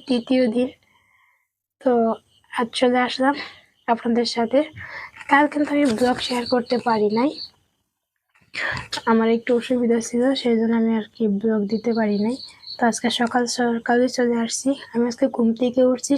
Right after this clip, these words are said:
সকাল ছয়টায়। ঘুম থেকে উঠে মনুর বাবারে নাস্তা ক-, বানাই দিছি, খাইয়ে কাজে চলে গেছে। তো সেই সময় আমার মোবাইলটা চার্জ ছিল না সেরকম, তো আমি সকালের নাস্তাটা আমি এই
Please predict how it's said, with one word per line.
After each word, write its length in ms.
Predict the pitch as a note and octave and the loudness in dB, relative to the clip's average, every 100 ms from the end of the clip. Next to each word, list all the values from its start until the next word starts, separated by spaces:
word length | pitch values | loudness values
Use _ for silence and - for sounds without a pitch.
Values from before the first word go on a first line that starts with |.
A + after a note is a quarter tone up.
| - | 0
সকাল 260 | B3+ - D#4+ D#4 - - - - - | -4 0 0 0 -14 -16 -18 -20 -8
ছয়টায়। 580 | - B3 A#3 A3+ A#3 D4+ - _ _ _ _ - | -2 2 0 0 -2 -2 -6 _ _ _ _ -2
ঘুম 100 | A#3 A3+ | -2 0
থেকে 200 | B3+ A#3 B3+ | -2 0 -2
উঠে 200 | B3+ B3+ | 0 -2
মনুর 340 | B3 A#3+ B3 A3+ | -2 0 0 0
বাবারে 380 | A#3 A#3 B3 | 0 0 0
নাস্তা 380 | B3 A#3+ A#3 - A#3 | 0 -2 -4 -8 -6
ক-, 340 | - B3 A#3+ A3+ A3 | -2 0 2 0 0
বানাই 280 | A#3 B3 A#3+ | 0 0 0
দিছি, 240 | B3 - D4 C4+ | -2 0 -2 -2
খাইয়ে 240 | A#3 A#3 A3+ - - - - | -2 -2 -4 -8 -12 -10 0
কাজে 220 | B3 B3 | 2 2
চলে 240 | A#3+ A#3 G#3+ | 2 2 2
গেছে। 260 | G3+ - C4+ D#4 - - - - _ - | 0 0 -2 -2 -8 -20 -20 -20 _ -2
তো 60 | B3+ B3 - | 0 0 2
সেই 160 | C4+ C#4 | 0 2
সময় 220 | D4 D#4 D4+ | 4 4 4
আমার 160 | D4+ C4+ | 4 4
মোবাইলটা 380 | B3 C4 C4 C#4 - | 4 2 2 -2 0
চার্জ 200 | B3 B3 - | 0 2 2
ছিল 160 | C4+ C4+ A#3+ | 4 4 4
না 60 | C4+ B3+ | 2 0
সেরকম, 400 | - A#3+ A#3 B3+ D4 _ | -2 -2 0 0 -2 _
তো 60 | - A#3+ | -4 0
আমি 140 | A3+ A3+ G#3+ | 2 2 0
সকালের 300 | - A#3 B3+ | -4 0 2
নাস্তাটা 420 | A#3+ A#3+ - A#3+ A#3+ | 2 -2 -4 -4 0
আমি 140 | A3+ A3+ - - - - - | 0 0 -2 -16 -14 -6 2
এই 80 | B3 | 4